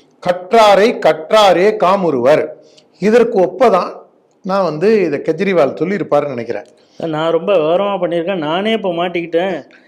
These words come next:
Speaker 2: நீங்க என் அளவுக்குலாம்
Speaker 1: ரொம்ப அசிங்கமா, நீங்க ரொம்ப அசிங்கமா அருவருப்பா கொள்ளடிக்கிறீங்க. அது வந்து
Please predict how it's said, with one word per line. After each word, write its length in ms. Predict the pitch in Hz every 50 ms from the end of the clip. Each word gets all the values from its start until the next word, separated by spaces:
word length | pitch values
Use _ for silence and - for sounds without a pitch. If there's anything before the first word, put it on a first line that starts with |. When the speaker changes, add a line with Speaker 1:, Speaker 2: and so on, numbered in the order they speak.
| _ _ _
Speaker 2:
நீங்க 280 | 156 175 185 180 170
என் 260 | 165 156 165 190 202 196
அளவுக்குலாம் 440 | 202 226 240 226 - 220 226 196
Speaker 1:
ரொம்ப 320 | 240 208 - 202 208 233 -
அசிங்கமா, 760 | - - 220 220 262 240 202 - 262 - 254 262 262 233 -
நீங்க 600 | 214 233 214 - - - 208 175 - - - - _ _ _ _ _ _ _ _ _ _ _ _ - - - _ _ -
ரொம்ப 460 | - 185 190 190 214 254 254 214 175 170
அசிங்கமா 540 | - - - 220 233 226 233 220 214 226 254 - - - - _ _ _ _ _ _ -
அருவருப்பா 480 | 156 196 247 269 262 254 220 - 254 254
கொள்ளடிக்கிறீங்க. 840 | 254 254 214 214 226 220 208 185 160 151 139 135 135 156 165 135 - - - - _ _ _ _ _ _ _ _ _ _ _ _ _ _
அது 240 | _ - 208 220 247
வந்து 260 | 254 254 247 240 254